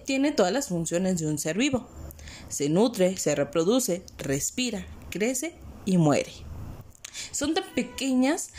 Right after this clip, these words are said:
que solo pueden verse con un microscopio. Así de chiquititas son.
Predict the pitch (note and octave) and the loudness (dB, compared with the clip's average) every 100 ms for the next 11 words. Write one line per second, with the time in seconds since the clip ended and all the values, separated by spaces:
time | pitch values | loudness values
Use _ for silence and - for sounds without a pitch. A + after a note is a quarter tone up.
0 | - - A3 A3 C4 D4 D4 C#4+ C#4+ C4 | -14 -8 -6 -4 -2 -2 2 4 6 4
1 | A#3 A3+ - C#4+ - - F3+ F#3 B3 C#4+ | 4 0 -2 -6 -8 2 6 8 8 4
2 | - G3+ A3+ C4+ C#4 - - - - - | 2 8 10 10 6 0 -4 -4 -4 -6
3 | - - - A3+ - - - - E4+ G#4+ | -4 -4 -4 -6 -8 -12 -16 -10 -6 -4
4 | F#4+ C4+ - E3 F#3 - E4+ F#4+ - - | -6 -8 -6 -4 0 4 6 6 2 -4
5 | G3 A#3 A#3 D4 - - F#3+ - | -2 -2 0 -2 0 0 0 -2